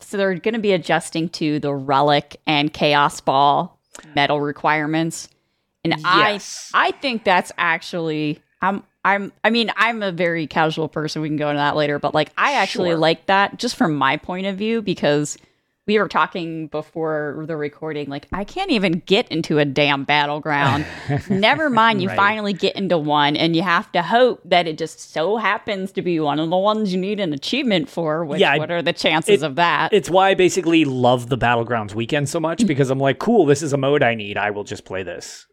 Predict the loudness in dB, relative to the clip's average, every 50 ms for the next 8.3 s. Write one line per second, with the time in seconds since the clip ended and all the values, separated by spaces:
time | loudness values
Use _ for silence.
0 | -20 -10 -4 0 2 4 4 4 4 4 4 4 2 2 2 2 2 2 2 2
1 | 2 0 -2 -6 _ _ _ _ _ 0 2 2 2 0 -2 -2 -4 -4 -2 -2
2 | -2 -2 -2 -4 -4 -6 -6 -8 -10 _ -20 -20 -20 -20 -16 -8 -2 0 2 2
3 | 4 2 2 0 0 -2 -2 -4 -2 -2 0 2 2 2 0 -2 0 2 2 2
4 | 2 0 -2 -4 -8 -12 _ _ _ 2 4 4 4 4 2 -2 -8 -12 -12 _
5 | _ _ 0 0 0 0 0 -2 -2 0 0 0 0 4 4 2 2 4 0 -2
6 | 0 2 2 2 4 2 0 0 2 4 4 6 4 4 2 2 2 2 2 2
7 | 2 2 2 2 2 0 -2 -4 0 2 4 4 4 2 2 0 0 0 2 4
8 | 4 4 2 2 -2